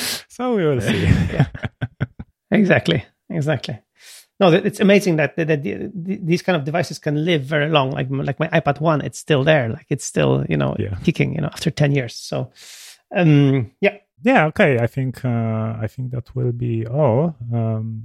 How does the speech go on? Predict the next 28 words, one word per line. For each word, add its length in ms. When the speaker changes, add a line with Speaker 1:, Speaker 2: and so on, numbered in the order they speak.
Speaker 2:
we 140
have 240
plenty 380
of 160
reference 440
materials 600
about 260
home 240
offices. 500
The, 260
uh, 640
like, 360
as 120
you 60
said, 240
we, 380
there 140
is 240
no 220
office 260
book 240
chapter, 400
but, 240
uh, 340
Speaker 1:
Yeah. 200
Speaker 2:
where 320
many 640
of 540